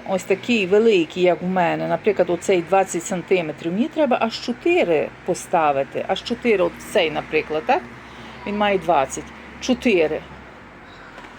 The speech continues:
А тут всього є двадцять, на п'ять вазонків і все. Але це дуже якісна марка, м, криші там Miraculosa, е,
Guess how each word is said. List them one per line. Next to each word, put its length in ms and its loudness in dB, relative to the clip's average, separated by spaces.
А 120 -2
тут 200 2
всього 300 0
є 140 4
двадцять, 460 2
на 80 -4
п'ять 240 0
вазонків 640 0
і 80 -4
все. 460 -2
Але 280 2
це 240 2
дуже 460 -2
якісна 720 -2
марка, 800 -2
м, 280 -2
криші 300 -2
там 260 -4
Miraculosa, 720 0
е, 80 -2